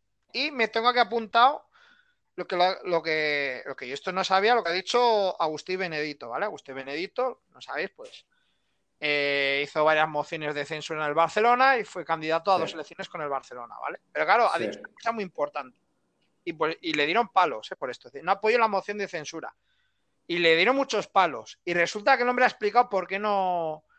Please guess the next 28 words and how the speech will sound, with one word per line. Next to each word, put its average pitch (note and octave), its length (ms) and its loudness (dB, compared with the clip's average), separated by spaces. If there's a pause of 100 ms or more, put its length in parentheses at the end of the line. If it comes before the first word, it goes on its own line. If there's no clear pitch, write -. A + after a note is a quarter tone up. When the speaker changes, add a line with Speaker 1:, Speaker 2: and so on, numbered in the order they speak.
(240)
Speaker 1:
no F#3+ 120 4
apoya G3+ 320 2
la G#3 80 6
moción F#3 280 -4
de F#3 60 -2
censura. D3+ 520 -6
Y D#3+ 140 -4
ojo C#4+ 380 4
lo F3 120 2
que D3+ 120 -2
dice, D#3+ 360 -10
¿eh? - 100 -18 (1300)
Dice, F3+ 380 -4
"No G#3+ 100 6
apoyo C#4 300 2
la C4 80 6
moción A#3 340 2
de, A3 340 -2
de, G3+ 720 -2 (520)
no F#3 80 0
apoyo A#3+ 200 2
la G#3+ 80 4
moción G#3 300 -2
de F#3+ 80 -2
censura G#3+ 540 0
porque E3 340 -4
si F3 140 -6
no, A#3 380 -2